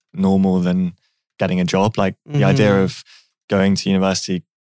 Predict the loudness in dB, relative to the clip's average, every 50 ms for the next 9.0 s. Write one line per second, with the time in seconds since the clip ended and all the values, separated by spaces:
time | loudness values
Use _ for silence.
0 | _ _ _ _ _ -6 -2 0 0 0 0 0 0 0 0 0 0 0 0 0
1 | 0 0 0 0 -2 -4 -4 -2 -2 0 0 -2 -2 -4 -4 -2 -2 -2 -2 -6
2 | -4 -2 0 0 0 0 -2 -4 -4 -2 -4 -4 -4 -8 -16 -20 _ _ _ _
3 | _ _ _ -2 0 2 2 2 2 0 0 0 2 2 2 4 4 2 2 2
4 | 2 0 -2 0 0 0 2 2 4 2 2 2 0 0 0 2 2 0 0 -2
5 | -2 -2 -2 -2 -2 -2 -2 -2 -2 -2 -2 -4 -6 -10 _ _ _ -6 -4 -2
6 | -2 -2 -4 -6 -10 -12 -16 _ _ _ _ -4 -2 0 0 0 -2 -4 _ -10
7 | -8 -6 -4 -2 0 0 0 0 0 0 -2 -2 -2 0 0 -2 -4 -4 -8 -10
8 | -10 -8 -6 -4 -2 -2 0 -2 -2 -2 -2 -2 -2 -2 -2 -2 -4 -4 -6 -10